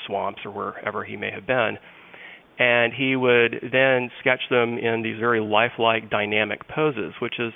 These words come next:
something that really had not been done, uh, until that time, until he began doing that. Generally, the, the artists, the ornithologists who were sketching birds or depicting birds in books up until that point,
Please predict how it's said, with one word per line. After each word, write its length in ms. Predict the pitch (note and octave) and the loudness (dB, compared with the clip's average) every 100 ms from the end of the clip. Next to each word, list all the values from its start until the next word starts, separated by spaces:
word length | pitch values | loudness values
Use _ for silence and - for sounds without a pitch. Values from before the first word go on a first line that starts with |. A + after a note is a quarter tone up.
| - - - - - - | -12 -16 -16 -20 -6 0
something 320 | G3+ F#3+ E3 | 0 2 2
that 140 | B2+ | 2
really 340 | A#2+ C3+ D#3 C#3+ | 2 4 4 4
had 140 | A#2+ | 2
not 260 | A2+ A#2 A#2 | 4 4 4
been 220 | A2+ A2 | 0 2
done, 420 | B2 C3 A#2 A2 - - | 2 4 2 0 -6 -2
uh, 140 | A#2 A2+ | 0 0
until 480 | A#2 - D#3+ D#3+ C#3 | -2 0 0 0 0
that 180 | G#2 | 0
time, 300 | - G#2+ G2+ | 0 -2 -2
until 240 | G2+ - G#2 | -4 -6 -6
he 120 | G#2 | -8
began 360 | G#2 G#2 G2+ G2+ | -8 -6 -6 -4
doing 280 | B2+ B2+ G2+ | -4 -2 -2
that. 300 | F#2+ F2+ - | -2 -4 -6
Generally, 400 | A2+ A2 G#2+ G#2 | -4 -2 -2 -2
the, 300 | G2+ G#2 G2+ G#2+ | -4 -8 -8 -10
the 220 | A2 A2+ A2+ | -12 -12 -6
artists, 260 | A2 G#2+ G#2+ - - | -4 -4 -6 -12 -14
the 160 | A2 | -8
ornithologists 640 | G#2+ G#2+ G#2+ G#2 G2+ G2+ - | -4 -4 -2 -2 -2 -4 -10
who 80 | A2 | -10
were 100 | G#2+ - | -10 -6
sketching 460 | A#2+ A2 A#2 G#2+ | -4 -2 -4 -6
birds 320 | G#2+ G#2 G#2+ G#2+ - - - | -4 -4 -6 -12 -18 -18 -14
or 220 | - A2 G#2+ | -4 -2 -2
depicting 500 | - - F3+ C#3 A2+ | -2 -2 0 0 2
birds 320 | G#2+ G#2 G2+ | 2 2 0
in 160 | A2 G#2+ | -4 -2
books 300 | G2+ G2+ - - - - - - | 0 -2 -4 -14 -18 -20 -6 -4
up 120 | B2+ | -2
until 260 | A#2 D3 | 0 2
that 200 | C#3 A2+ - | 2 2 0
point, 340 | A2+ G#2+ G#2 | 0 2 0